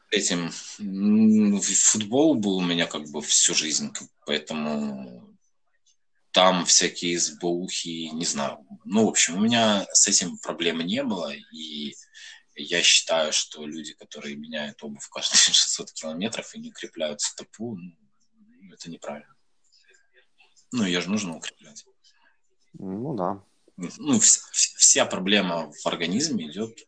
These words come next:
Speaker 1: э, первое, что, ну, в общем, от чего идёт? От стоп. То есть где-то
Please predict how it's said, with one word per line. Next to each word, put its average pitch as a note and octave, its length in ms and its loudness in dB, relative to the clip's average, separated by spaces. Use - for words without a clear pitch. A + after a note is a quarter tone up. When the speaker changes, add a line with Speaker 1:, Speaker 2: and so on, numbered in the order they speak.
Speaker 1:
э, D2 160 -6
первое, G2 300 2
что, G#2+ 520 -8
ну, A#2 120 0
в D#2 60 -6
общем, D2 240 -4
от D2 80 -8
чего D#2+ 260 2
идёт? A2 160 -10
От C#3+ 100 -4
стоп. - 360 0
То - 120 -16
есть - 200 -12
где-то A2 440 -4